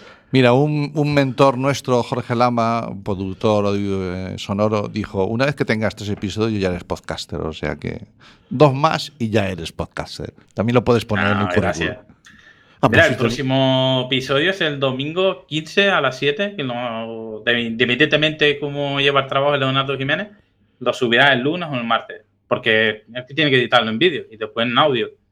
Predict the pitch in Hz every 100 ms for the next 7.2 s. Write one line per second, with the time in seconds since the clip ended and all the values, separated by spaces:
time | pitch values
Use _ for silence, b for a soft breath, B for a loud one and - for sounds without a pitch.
0 | _ _ - 113 104 107 107 104 104 -
1 | - - _ 127 117 120 - 120 107 113
2 | - 123 110 127 123 123 123 123 120 120
3 | 120 113 117 127 131 151 127 120 117 113
4 | 117 120 117 113 - 127 - 113 117 135
5 | 117 117 135 113 101 107 104 104 _ 113
6 | 107 - _ 143 147 139 113 117 110 107
7 | 101